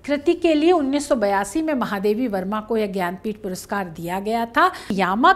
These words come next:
कृति में इनकी सर्वश्रेष्ठ कविताओं का संकलन है, तो उसी के लिए इन्हें यह ज्ञानपीठ पुरस्कार प्राप्त हुआ था। आशा है उनके जीवन परिचय से आप परिचित हो गए होंगे और अब हम उनकी, महादेवी वर्मा की रचनाओं पर आते हैं।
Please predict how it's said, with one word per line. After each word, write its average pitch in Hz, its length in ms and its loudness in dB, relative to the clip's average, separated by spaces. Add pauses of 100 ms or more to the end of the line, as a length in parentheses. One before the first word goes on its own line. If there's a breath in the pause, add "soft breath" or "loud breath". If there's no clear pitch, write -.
(120)
कृति 320 340 4
में 233 300 -2 (220 loud breath)
इनकी 254 260 2
सर्वश्रेष्ठ 247 800 0
कविताओं 196 540 0
का 196 160 -4
संकलन 196 640 0
है, 349 140 4 (1200)
तो - 60 -10
उसी 302 320 2
के 294 200 2
लिए 220 160 2
इन्हें 208 300 -4
यह 196 160 -4
ज्ञानपीठ 170 420 -8
पुरस्कार 196 600 0 (340 loud breath)
प्राप्त 196 360 -2
हुआ 220 180 2
था। 330 200 6 (280 loud breath)
आशा 240 320 6
है 339 140 4
उनके 247 280 -2
जीवन 202 300 -4 (100)
परिचय 180 300 -4
से 208 140 -10
आप 190 340 -10
परिचित 190 460 -6
हो 277 120 0
गए 247 180 4
होंगे 269 400 0 (360 loud breath)
और 208 360 0
अब 349 180 6
हम 330 280 2 (480 loud breath)
उनकी, 294 340 0
महादेवी 240 540 0
वर्मा 208 340 0
की 226 160 0
रचनाओं 185 500 -4
पर 254 200 0
आते 226 300 0
हैं। 311 260 2